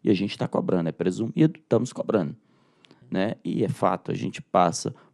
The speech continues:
por muitos municípios que tá lá, tem três, quatro mil, tá sendo co-,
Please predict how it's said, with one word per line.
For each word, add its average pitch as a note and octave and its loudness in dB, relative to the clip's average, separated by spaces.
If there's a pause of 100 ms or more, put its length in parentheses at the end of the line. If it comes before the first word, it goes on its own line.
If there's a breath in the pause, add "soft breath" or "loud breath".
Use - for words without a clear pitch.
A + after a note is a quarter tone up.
por F2+ 4
muitos F2 2
municípios - -4
que - -4 (280 soft breath)
tá A2 8
lá, G2 8 (720 soft breath)
tem G2+ 6
três, G2 4
quatro G2 4
mil, B2+ 6 (800)
tá A2+ 6
sendo G2+ 2
co-, - -4